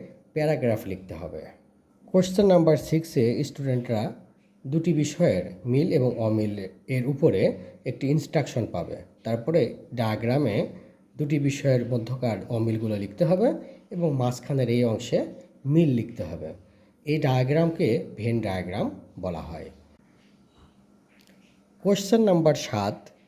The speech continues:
সেখানে স্টুডেন্টরা একটি টেক্সট পাবে। সেই টেক্সটে কোথায় এক্সপ্লেনেটরি টেক্সট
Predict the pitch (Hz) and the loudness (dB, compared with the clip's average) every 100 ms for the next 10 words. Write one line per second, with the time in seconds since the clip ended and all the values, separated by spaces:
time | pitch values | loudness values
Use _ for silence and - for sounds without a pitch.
0 | _ - 180 185 196 190 160 160 165 151 | _ -4 -2 0 0 0 -2 -4 -2 0
1 | 143 139 139 123 143 139 139 127 175 185 | -2 0 -2 -2 -4 -6 -4 -2 -2 -2
2 | - - 92 80 76 76 - - - _ | -4 -6 -6 -6 -10 -12 -18 -20 -20 _
3 | _ - 160 165 185 185 - - 160 104 | _ 0 0 2 0 -2 -4 -2 0 0
4 | 127 - - - - 196 - 151 113 208 | -2 -8 -20 -20 -10 -8 -2 0 2 0
5 | - - - 214 208 - 190 180 165 160 | -4 -16 -8 -6 -6 -6 2 4 4 2
6 | 147 147 - 131 - - | 0 -2 0 -2 -2 -10